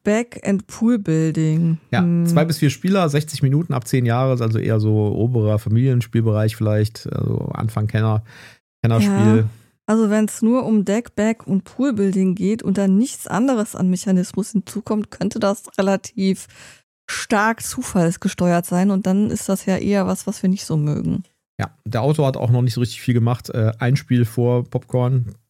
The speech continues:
Speaker 2: Differentio, zweitausenddreiundzwanzig.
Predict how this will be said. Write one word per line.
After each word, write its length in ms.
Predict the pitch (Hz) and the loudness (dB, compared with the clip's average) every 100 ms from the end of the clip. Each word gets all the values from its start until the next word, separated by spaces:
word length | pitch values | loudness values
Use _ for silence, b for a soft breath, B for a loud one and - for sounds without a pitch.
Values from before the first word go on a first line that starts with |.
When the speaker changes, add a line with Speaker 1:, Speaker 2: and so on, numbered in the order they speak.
| - | -6
Speaker 2:
Differentio, 840 | - 110 110 147 - 135 143 156 - b b _ _ _ _ _ - | -2 0 0 -2 -2 0 0 -2 -8 b b _ _ _ _ _ -8
zweitausenddreiundzwanzig. 1200 | - 113 113 113 113 110 110 120 127 123 - - | -2 0 2 2 2 0 0 -4 -2 -4 -4 -14